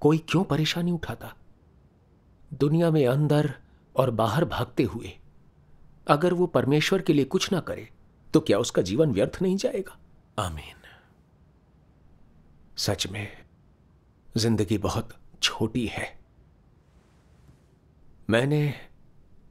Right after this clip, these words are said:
Speaker 1: अपनी आधी जिंदगी शैतान के प्रभाव क्षेत्र में बिता दी। धन और शोहरत के पीछे भागता रहा,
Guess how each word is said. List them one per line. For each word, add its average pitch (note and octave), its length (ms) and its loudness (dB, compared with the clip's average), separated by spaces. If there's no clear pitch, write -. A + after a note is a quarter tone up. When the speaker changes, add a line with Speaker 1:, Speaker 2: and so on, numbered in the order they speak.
Speaker 1:
अपनी D3+ 300 2
आधी C3 280 2
जिंदगी A2+ 560 0
शैतान B2+ 480 0
के C3 100 -2
प्रभाव G#2 320 -2
क्षेत्र A2+ 340 -4
में G#2 140 -2
बिता - 200 -8
दी। - 240 -16
धन C3 220 0
और C3+ 100 0
शोहरत A2 420 -2
के C3 60 2
पीछे A2+ 300 -4
भागता A2 360 -4
रहा, G2+ 340 -4